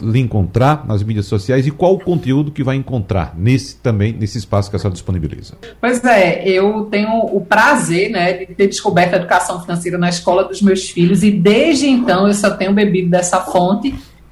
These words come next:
Speaker 2: e a minha missão virou democratizar a educação financeira para as famílias. Então lá no Minha Mente, Meu Bolso, vocês vão encontrar um conteúdo muito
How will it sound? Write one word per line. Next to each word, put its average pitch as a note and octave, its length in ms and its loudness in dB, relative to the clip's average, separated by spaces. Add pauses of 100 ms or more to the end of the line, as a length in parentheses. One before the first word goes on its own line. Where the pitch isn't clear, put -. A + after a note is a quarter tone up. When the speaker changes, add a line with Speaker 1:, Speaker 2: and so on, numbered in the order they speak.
Speaker 2:
e A3 260 4
a A3 80 4
minha B3+ 240 2
missão C4+ 420 0
virou A3+ 400 0
democratizar B3+ 880 -2
a G#3+ 40 4
educação A3 440 -4
financeira G3+ 500 0
para C4+ 720 0
as A#3+ 200 2
famílias. C#3+ 760 -4
Então F3+ 300 2
lá G3+ 260 4
no A#3+ 120 2
Minha A#3 200 4
Mente, A3 440 2
Meu G3+ 120 -2
Bolso, F#3+ 680 0 (280)
vocês G3 240 0
vão G#3 160 0
encontrar G3+ 400 2
um F#3+ 80 -2
conteúdo F#3 540 0
muito B3 800 4